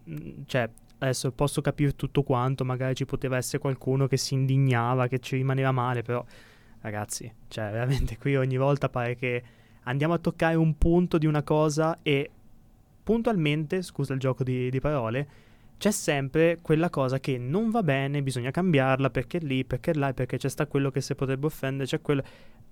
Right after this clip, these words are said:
Ah, ragazzi, cioè, <laughs> è musica. Se andiamo a vedere le canzoni degli anni settanta, anche an-,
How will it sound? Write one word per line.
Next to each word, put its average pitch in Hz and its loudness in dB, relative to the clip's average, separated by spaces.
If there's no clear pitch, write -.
Ah, 131 -4
ragazzi, 113 -4
cioè, 120 2
<laughs> - -20
è 120 2
musica. 113 0
Se - 0
andiamo 165 2
a 170 2
vedere 143 4
le 139 2
canzoni 151 2
degli 131 0
anni 143 0
settanta, 123 0
anche 127 -2
an-, 131 -4